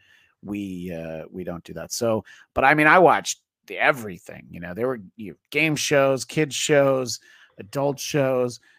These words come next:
You and I were talking before we started. I just finished doing an episode of, uh, a podcast that I'm a regular on called, uh, Christmas Specials We Love, but it's also focused on holiday specials. We just talked about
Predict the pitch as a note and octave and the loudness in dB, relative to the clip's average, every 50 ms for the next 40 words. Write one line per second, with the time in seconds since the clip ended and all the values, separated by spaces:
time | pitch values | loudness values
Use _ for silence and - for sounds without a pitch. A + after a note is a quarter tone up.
0 | _ _ - A2 A#2+ B2+ C3 C3+ C3 A#2 A2+ - C#3 C3 B2 A#2 A#2+ A2 A#2 - | _ _ -6 -4 -2 -2 0 0 -2 -2 -2 -2 -2 -2 -2 -4 -8 -10 -10 -8
1 | - C#3 B2 A2+ G#2 - - - D3+ D3 D3 C#3+ D3 C3 A2 G2+ A2 C3 A#2+ - | -6 -4 -4 -4 -6 -6 -4 0 2 2 2 2 0 -2 -4 -6 -6 -8 -8 -8
2 | - - - C#3+ C3 B2+ B2 - - - - - - - - _ _ _ _ - | -10 -10 -8 -6 -6 -6 -6 -8 -10 -14 -14 -16 -16 -16 -18 _ _ _ _ -20
3 | A#2 A#2 C#3 C3+ C3 B2+ B2+ A#2+ A#2 A#2+ A#2+ A#2 - - A2+ A2+ A#2+ B2 B2 A#2+ | -12 -6 -4 -4 -2 -2 -4 -4 -6 -6 -8 -10 -10 -10 -10 -8 -6 -6 -6 -6
4 | - - - - C3 B2+ A#2+ A#2+ A#2 G#2+ - G#2+ A2 A2 A2 A2 G#2 G#2 G#2+ A2 | -8 -8 -6 -4 -4 -2 -2 -4 -4 -6 -8 -8 -8 -8 -6 -8 -10 -10 -10 -8
5 | A2 G#2 G#2 G2 F#2 F2 F#2 G2 F#2 F2+ - - B2 A#2+ A#2+ A2+ - B2+ A#2 A#2 | -6 -6 -4 -6 -6 -8 -8 -10 -10 -10 -8 -6 -6 -6 -6 -6 -6 -6 -6 -6
6 | A2+ - - - A2 A2+ A2+ A2 G#2+ G#2+ G2 G2 G2 A2 A#2+ C3 A#2 B2 A#2+ A#2 | -6 -8 -8 -8 -8 -6 -6 -6 -6 -6 -6 -6 -4 -4 -4 -4 -4 -4 -4 -4
7 | A2+ A#2+ B2 B2 B2 B2 - _ - - - _ _ _ - - A2+ G2+ F#2+ - | -2 -4 -4 -4 -6 -8 -12 _ -20 -20 -20 _ _ _ -12 -10 -8 -8 -8 -10
8 | _ _ _ G2+ G2+ E2+ - - - - E3+ - D#3 D#3 C#3 - - - C#3+ C3+ | _ _ _ -12 -10 -10 -10 -4 -2 -2 0 0 0 0 0 0 0 0 0 0
9 | - - D3 C3 A#2 B2+ C3 A#2+ A#2+ A#2+ A#2+ A#2+ A#2+ A#2+ A#2+ A#2 - - _ _ | 0 -4 -6 -8 -6 -6 -6 -4 -4 -4 -2 -2 -4 -6 -8 -12 -18 -20 _ _
10 | _ _ _ _ _ _ G2+ G2 G2 A#2+ A2 G2+ G2 F#2+ F#2+ G2+ G2 - - - | _ _ _ _ _ _ -20 -18 -10 -6 -4 -4 -4 -4 -6 -6 -8 -8 -6 -4
11 | A#2 A2 A2 G#2+ - - A2 G#2 G2+ G2+ - A#2 A2 G#2+ - G#2+ G2+ - - G2+ | -2 -2 -2 -4 -4 -4 -4 -4 -4 -4 -4 -4 -4 -4 -6 -8 -8 -8 -6 -6
12 | G2 G2 - A#2 A#2 A#2 G#2 G#2+ G#2+ - - A2 G2+ F#2 G2 G2+ G#2+ G#2 G#2+ G#2 | -6 -4 -2 -2 -2 -2 -2 -4 -6 -6 -6 -6 -6 -8 -10 -10 -10 -10 -10 -6
13 | - A#2 A2+ A2 - G#2 A2 A2 G#2+ G#2+ | -6 -6 -6 -6 -6 -4 -2 -2 -2 -2